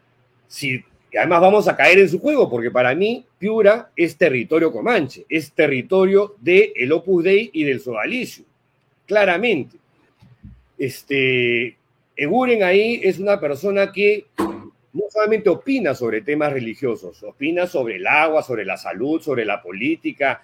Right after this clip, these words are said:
Este, en las últimas elecciones instó a los piuranos para que no voten por el comunismo, ¿no? Y opten por una, una, una opción democrática, o sea, voten por Keiko,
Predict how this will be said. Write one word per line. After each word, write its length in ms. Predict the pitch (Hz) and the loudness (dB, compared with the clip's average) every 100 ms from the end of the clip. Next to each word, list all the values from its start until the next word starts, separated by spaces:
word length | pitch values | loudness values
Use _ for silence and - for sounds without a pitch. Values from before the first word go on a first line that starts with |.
| _ _ | _ _
Este, 500 | 113 113 - 101 92 _ 120 | -12 -10 -8 -8 -8 _ -8
en 80 | |
las 160 | 117 - | -6 -6
últimas 340 | 147 160 151 | -4 -2 -2
elecciones 640 | 123 104 98 160 160 165 - | -4 -8 -6 -2 -2 -2 -6
instó 640 | 135 135 - - 170 190 175 | -6 -6 -6 2 6 8 8
a 60 | |
los 180 | 135 127 | 6 0
piuranos 480 | 113 120 151 170 165 | -4 -2 0 0 -2
para 240 | 143 120 - | 0 0 -2
que 120 | 135 | -2
no 180 | 135 147 | 0 2
voten 400 | 170 185 165 135 | 4 4 0 -2
por 120 | 123 | -4
el 80 | 117 | -4
comunismo, 760 | 107 101 110 165 175 160 160 - _ _ - | -8 -8 -4 -2 0 -2 -4 -6 _ _ -2
¿no? 260 | 185 226 - | 0 0 -2
Y 120 | 143 | 2
opten 420 | 160 160 160 160 | 4 2 -2 -2
por 140 | 139 139 | -2 -2
una, 200 | 160 156 | -2 -2
una, 320 | 156 160 156 | 0 0 -2
una 480 | 147 160 160 147 - _ | -2 0 2 0 -2 _
opción 360 | - 135 - 175 | -8 -4 0 2
democrática, 640 | 170 135 135 170 165 139 | 2 0 4 2 2 -6
o 40 | 113 | -4
sea, 260 | 160 151 - | -2 -4 -2
voten 280 | 151 147 147 | 0 0 -2
por 180 | 117 | -4
Keiko, 540 | - 196 190 190 175 | 2 6 6 4 -4